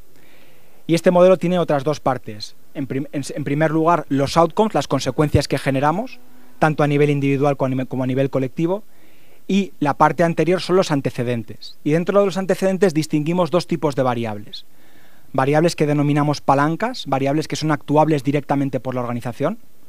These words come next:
estrategia, liderazgo, comunicación y sistemas de gestión. ¿Hasta qué punto el propósito está alineado con la estrategia?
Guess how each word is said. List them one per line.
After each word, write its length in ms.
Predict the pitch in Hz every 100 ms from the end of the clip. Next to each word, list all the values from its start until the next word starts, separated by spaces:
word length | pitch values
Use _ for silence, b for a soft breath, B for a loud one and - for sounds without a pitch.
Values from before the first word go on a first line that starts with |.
| b b b b b
estrategia, 560 | - 131 139 143 147 147
liderazgo, 480 | 139 135 147 135 135
comunicación 520 | 131 131 127 127 143
y 40 |
sistemas 420 | 123 127 143 139
de 60 | 123
gestión. 460 | - 120 143 156 220 - - b b b b b b b b b
¿Hasta 220 | 139 143
qué 120 | 165
punto 240 | 156 160
el 80 | 156
propósito 480 | 139 139 147 147 135
está 220 | 127 151
alineado 460 | 143 135 143 143 135
con 140 | 127
la 60 | 131
estrategia? 600 | - 127 139 139 175